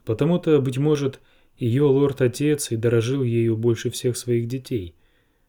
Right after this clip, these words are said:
Двое ее старших братьев умерли в младенчестве, и она была лорду Хостеру и сыном,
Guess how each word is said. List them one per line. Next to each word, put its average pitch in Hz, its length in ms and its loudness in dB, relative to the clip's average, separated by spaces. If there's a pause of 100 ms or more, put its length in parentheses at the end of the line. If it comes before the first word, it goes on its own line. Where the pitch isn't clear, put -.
(200)
Двое 123 360 4
ее 160 80 4
старших 147 480 0
братьев 139 420 0
умерли 123 460 0
в 110 60 -4
младенчестве, 110 800 -4 (440)
и 113 80 -4
она 143 180 0
была 147 320 4
лорду 135 460 2
Хостеру 127 560 0
и 120 80 2
сыном, 151 600 -2